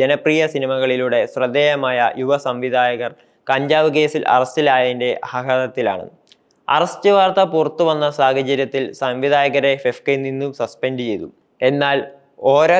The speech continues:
കേസും പുറത്തു വരുമ്പോൾ ഉള്ള ഇത്ര നടപടി പ്രഖ്യാപനങ്ങൾക്കപ്പുറം സിനിമാ മേഖലയിലെ ലഹരി ഇല്ലാതാക്കാൻ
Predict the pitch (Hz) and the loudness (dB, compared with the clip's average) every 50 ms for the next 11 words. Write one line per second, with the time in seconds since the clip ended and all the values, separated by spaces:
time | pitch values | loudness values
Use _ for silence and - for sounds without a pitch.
0 | 170 165 151 151 147 147 151 151 139 127 - - 131 131 131 131 - 160 156 147 | 2 2 0 0 0 -2 -4 -6 -6 -10 -6 -2 0 0 0 0 0 0 2 2
1 | 139 135 131 131 123 131 127 123 - - - - _ _ _ 131 131 135 131 127 | 2 2 0 2 2 2 2 2 -2 -8 -16 -20 _ _ _ 0 2 4 4 4
2 | 117 - - 135 135 - 143 147 147 143 139 131 127 131 123 131 131 127 139 135 | 4 2 0 -6 -4 0 0 0 2 2 0 0 0 2 2 2 0 0 -2 -4
3 | 131 135 _ - - 127 - - 131 127 123 131 131 131 131 131 131 131 123 117 | -6 -8 _ -6 -6 -4 -2 0 0 0 2 0 -2 -2 -4 -6 -4 -4 -4 -4
4 | - - 113 117 117 113 98 - _ _ _ _ - 156 151 160 165 170 175 170 | -2 -4 -2 -2 -4 -4 -6 -16 _ _ _ _ -4 -2 0 0 0 2 2 2
5 | 170 160 143 147 143 147 151 143 147 143 - - - 135 139 131 131 165 160 170 | 2 2 2 2 2 2 2 2 0 0 0 -2 -2 -4 -4 -2 -2 -2 0 0
6 | 165 143 127 135 135 135 131 139 135 127 127 - 131 | 0 2 2 2 2 2 2 2 0 0 0 -2 -4